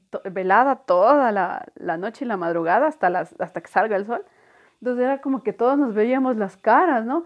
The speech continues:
Y justo por la Mamita Cayambe vimos una, una nota que era como una bola, eh,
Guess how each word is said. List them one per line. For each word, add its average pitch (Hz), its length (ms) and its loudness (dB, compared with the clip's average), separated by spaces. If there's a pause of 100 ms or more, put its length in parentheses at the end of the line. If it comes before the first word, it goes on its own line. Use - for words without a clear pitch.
(320)
Y 214 140 -8
justo 359 560 -2
por 277 120 2
la 240 80 -2
Mamita 240 380 -4
Cayambe 254 560 0
vimos 226 360 -6
una, 220 460 -8
una 220 300 -10
nota 220 440 -8
que 208 140 -12
era 214 460 -4
como 202 200 -10
una 226 180 -4
bola, 208 720 4 (480)
eh, 190 1000 -10